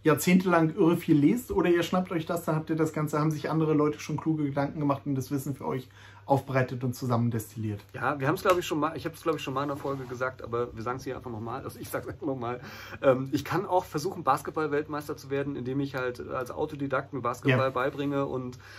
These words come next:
Speaker 2: mir ganz viele Videos von irgendwelchen Basketballspielen angucke und die Technik kopiere und so weiter und so fort.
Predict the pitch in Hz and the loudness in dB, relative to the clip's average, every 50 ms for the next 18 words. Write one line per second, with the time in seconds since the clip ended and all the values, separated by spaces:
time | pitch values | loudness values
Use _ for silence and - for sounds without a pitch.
0 | - - - 139 139 143 147 151 - 175 160 143 139 160 170 170 175 160 160 156 | -18 -4 0 4 6 6 4 4 2 -2 -4 -2 -2 -4 0 4 4 4 4 2
1 | - - - 151 143 147 147 147 151 - 147 147 151 143 135 139 139 139 147 139 | 0 -2 -2 0 0 0 0 -2 -2 -2 0 0 0 2 2 2 2 2 2 2
2 | 139 135 135 135 135 135 131 127 120 139 139 139 - - - 135 131 - - - | 2 4 2 2 2 0 -2 0 2 0 0 0 -2 -4 -4 -4 -4 -6 -4 -2
3 | 143 139 139 - - 143 139 147 139 139 147 135 135 131 135 123 123 123 135 135 | -2 -2 -2 -2 -4 -4 -4 -4 -2 -2 0 -2 -2 -2 -4 -6 -6 -6 -6 -6
4 | 139 139 139 156 143 - - 127 - 147 147 131 139 135 123 113 117 120 120 120 | -6 -6 -4 -6 -6 -6 -8 -8 -6 -6 -4 -4 -4 -6 -8 -8 -6 -6 -6 -6
5 | 131 131 117 117 120 - 135 139 139 - | -6 -8 -10 -12 -8 -4 -2 -2 -2 -4